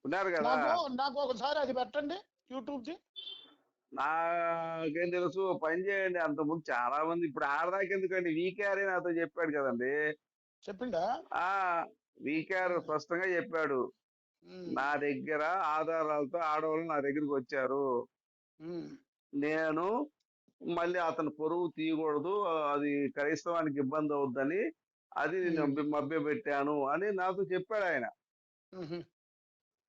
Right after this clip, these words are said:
Speaker 1: అది యాక్టర్ రాజు హిందూ
Speaker 2: కానీ
Speaker 1: ఛానల్లో
Speaker 2: ఒకటండి, నేను ఒకటి చెప్తున్నా వినండి, ఇంతసేపు మీరు మాట్లాడారు. ఆయన బైబిల్ వాక్యం చెప్పేటప్పుడు కూడా, "యాకోబు మొగసీరి మనిషి, ఆడోళ్ళు వచ్చి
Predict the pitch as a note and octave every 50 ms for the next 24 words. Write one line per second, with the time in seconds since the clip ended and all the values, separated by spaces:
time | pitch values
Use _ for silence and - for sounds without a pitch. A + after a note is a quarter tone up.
0 | _ - - D3+ D3+ D3 D3 D#3 E3+ E3+ - F3+ F#3 F#3 F3+ E3+ F3 F3 E3+ F3
1 | D#3+ D3 A#3+ B3+ - D#3 - D#4+ - G3 - - C#4 D4 C#4+ C#4 B3+ B3 B3 A#3+
2 | A#3+ A3+ A#3 B3 B3 B3 A#3+ A#3 A#3 G#3+ G#3+ A#3+ - - C4+ B3 A#3+ A3 A3 A3+
3 | A3+ G#3+ G#3+ G#3 F#3+ F3 E3 F#3+ A#3 G3+ G3+ G3+ F#3+ F#3 F#3 F3+ F#3 F3 F3 F3+
4 | E3 D#3+ D#3 D3+ F3 A#3 D4 C4+ - _ _ _ _ _ _ _ _ _ _ _
5 | _ _ _ _ _ _ _ _ _ _ _ - E3+ F#3 A3 A#3 A#3+ A#3+ A#3 A3+
6 | A3+ G#3 F#3+ G#3 A3 A#3 A#3 B3+ B3 B3+ A#3 A3+ G#3+ A3+ A3 - A#3 A3+ A3 G3+
7 | F3 G#3 F#3 F3 G3 F3 G3 F#3 F3+ F#3 F3+ F3+ F3 F3 F3+ - - _ _ _
8 | _ _ _ _ _ _ - - - - - _ _ _ - G3+ G#3+ G#3+ A#3+ -
9 | - B3 B3 A#3+ A#3 G3+ A3+ A#3 A3+ A3+ A3 G#3 G#3 G#3 G3 G#3+ - - A3+ A3
10 | G#3+ G#3 G3+ G3 F#3 - - G3 G3 G3 G3 F#3+ - _ _ _ _ _ _ _
11 | - F3+ F#3+ A3 A3+ A#3 A#3 A3 A3 A3 F3+ - - - A3+